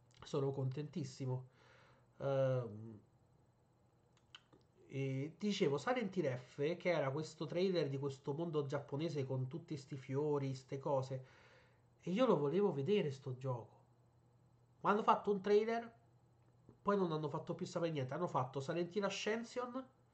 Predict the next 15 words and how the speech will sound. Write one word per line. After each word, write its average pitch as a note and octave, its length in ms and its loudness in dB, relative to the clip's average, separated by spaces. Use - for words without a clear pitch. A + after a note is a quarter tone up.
che D#3 100 -6
era C#3+ 160 2
quello D#3 300 -4
interattivo D3 640 -2
con C#3+ 100 -4
tutti C#3+ 240 -12
gli D3+ 60 -6
utenti, A#3 520 -4
e F3+ 100 -2
poi E3+ 380 2
questo C#3+ 380 -4
qui, C#3 1120 -4
come D#3+ 120 -10
si C3 80 -10
chiamava? A#2+ 760 -4